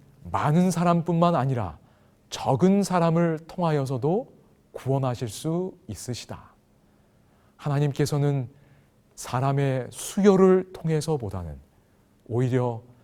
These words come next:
당신을 따르는 자들의 품성으로 영광을 받으신다."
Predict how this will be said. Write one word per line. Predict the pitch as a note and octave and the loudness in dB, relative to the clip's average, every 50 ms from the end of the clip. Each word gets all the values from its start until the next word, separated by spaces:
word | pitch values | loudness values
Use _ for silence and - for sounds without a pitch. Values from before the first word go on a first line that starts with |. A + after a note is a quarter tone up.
| _ _ _ _ _ _ _ | _ _ _ _ _ _ _
당신을 | - - B2+ D3+ D#3 - - D3+ E3 E3 D#3+ D#3+ D#3 D#3+ - | -6 -2 0 2 2 0 2 2 2 4 4 2 0 -2 -6
따르는 | - - F3+ F3 F3+ F3 F3+ F3 E3+ E3+ D#3 D#3 - | -2 0 2 2 4 4 4 4 2 0 -2 -4 -6
자들의 | - - C3+ A#2+ C#3+ C3+ C#3 C#3+ C#3 C3+ C3+ B2+ - - _ _ - _ _ _ _ _ _ _ _ _ _ - | -4 -4 0 0 2 2 2 2 0 -2 -4 -8 -12 -18 _ _ -20 _ _ _ _ _ _ _ _ _ _ -12
품성으로 | - - A3+ A#3+ A3 G3 - F#3 E3+ D#3 D3 C#3+ D#3 F3 G3+ A#3+ - - - - _ _ _ _ _ _ _ - | -6 -2 0 0 0 2 2 2 2 2 2 2 4 4 2 2 -2 -6 -16 -20 _ _ _ _ _ _ _ -4
영광을 | G2+ G2 B2+ B2+ B2+ B2+ A#2+ A#2+ B2 B2 A#2+ A#2 A2 G#2+ G#2+ - - _ | -2 -2 -2 -2 -2 -4 -4 -4 -4 -4 -6 -6 -8 -8 -12 -14 -18 _
받으신다." | - - F2+ - F2 - - E2 C#2 - - - | -14 -12 -10 -10 -12 -12 -12 -16 -16 -16 -18 -20